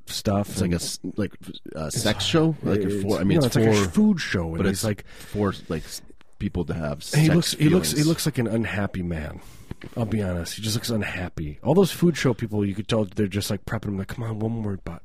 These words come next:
Speaker 1: one more guy."
Speaker 2: <laughs>
Speaker 1: They just give him a back rub. "Come on, one more. You can do this, buddy." And then he's just like,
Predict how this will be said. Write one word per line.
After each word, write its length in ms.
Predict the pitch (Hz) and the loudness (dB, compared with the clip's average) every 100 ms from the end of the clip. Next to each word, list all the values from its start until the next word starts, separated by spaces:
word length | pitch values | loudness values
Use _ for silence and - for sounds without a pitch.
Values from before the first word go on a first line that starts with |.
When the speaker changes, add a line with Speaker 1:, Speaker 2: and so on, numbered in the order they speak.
| - | -4
Speaker 1:
one 200 | 123 131 | 0 0
more 220 | 110 92 | 0 -2
guy." 280 | 82 85 82 - - | -6 -10 -10 -10 -10
Speaker 2:
<laughs> 260 | - - - | -10 -8 -2
Speaker 1:
They 100 | 104 | -2
just 160 | 87 | -2
give 140 | - 101 | -4 -2
him 60 | |
a 40 | 95 | 0
back 240 | 98 98 - | -2 -4 0
rub. 320 | 95 95 95 - - | 2 2 -2 -10 -16
"Come 140 | - 110 | -12 -8
on, 120 | 104 123 | -4 -4
one 80 | |
more. 160 | 120 107 | -2 -2
You 80 | 98 | -4
can 160 | - | -4
do 140 | 107 101 | 0 0
this, 160 | 85 - | 0 -6
buddy." 320 | 85 82 87 | -8 -6 -6
And 140 | 92 | -4
then 60 | 95 | -4
he's 100 | 90 | -2
just 80 | 95 | -4
like, 120 | 92 | -6